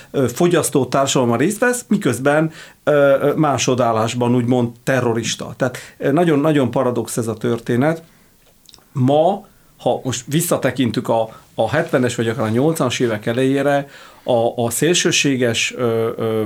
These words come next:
ö, társadalmi mozgalmak vagy a terrorizmus, hát elenyésző mértékben határozzák meg, azt kell mondjam, Olaszországot ahhoz képest.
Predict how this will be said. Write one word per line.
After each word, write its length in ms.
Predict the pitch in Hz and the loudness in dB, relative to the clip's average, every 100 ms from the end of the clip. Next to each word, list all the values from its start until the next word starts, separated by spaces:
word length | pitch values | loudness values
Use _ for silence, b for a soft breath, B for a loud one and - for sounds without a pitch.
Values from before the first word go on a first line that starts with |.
| 107 107 107 - | -2 -4 -6 -10
ö, 200 | 107 107 107 104 - - | -8 -6 -6 -10 -20 -6
társadalmi 640 | 131 120 120 123 107 107 | -2 -2 -2 -2 0 0
mozgalmak 720 | 107 123 117 117 107 107 107 107 | 0 0 0 0 2 0 -2 -4
vagy 120 | 113 | -6
a 100 | 104 | -4
terrorizmus, 800 | 123 127 131 120 131 127 123 - B B | 0 2 2 2 2 2 -2 -8 B B
hát 180 | - - | -8 -4
elenyésző 600 | 135 123 117 110 101 113 | 0 2 2 0 -2 -4
mértékben 540 | 107 107 104 107 110 101 | -4 -6 -8 -8 -6 -6
határozzák 640 | 104 101 98 104 107 98 | -6 -8 -8 -8 -8 -8
meg, 140 | 98 | -10
azt 140 | 95 - | -10 -10
kell 120 | 104 | -6
mondjam, 280 | 101 104 104 | -4 -4 -4
Olaszországot 840 | 107 104 107 - 107 107 110 107 B B B | -6 -8 -10 -6 -4 -4 -4 -6 B B B
ahhoz 320 | 101 107 104 | -4 -2 -2
képest. 760 | - 127 127 160 170 - - | 0 0 2 0 0 -4 -18